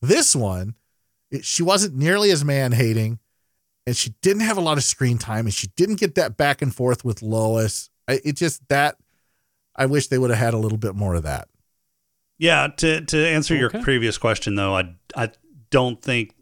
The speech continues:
Speaker 2: the Snyderverse is gonna, is gonna live on. And even if, even if those other movies are greenlit and in production and, and going to release,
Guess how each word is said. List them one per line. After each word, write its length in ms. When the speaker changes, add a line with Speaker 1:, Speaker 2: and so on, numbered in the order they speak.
Speaker 2:
the 80
Snyderverse 680
is 80
gonna, 320
is 180
gonna 200
live 200
on. 280
And 140
even 280
if, 500
even 240
if 80
those 220
other 160
movies 320
are 160
greenlit 380
and 160
in 120
production 640
and, 180
and 280
going 320
to 120
release, 960